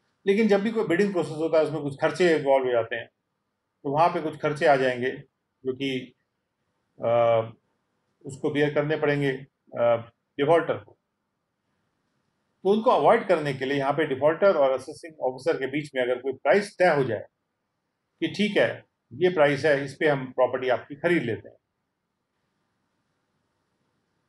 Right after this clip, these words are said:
वो price उसको दे दिया जाएगा।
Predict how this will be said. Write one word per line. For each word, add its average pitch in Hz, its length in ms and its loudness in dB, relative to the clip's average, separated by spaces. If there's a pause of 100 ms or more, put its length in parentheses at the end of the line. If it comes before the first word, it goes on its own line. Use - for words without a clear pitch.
(600)
वो 226 180 6
price 156 280 4
उसको 156 240 -2
दे 143 160 2
दिया 127 220 0
जाएगा। 120 540 0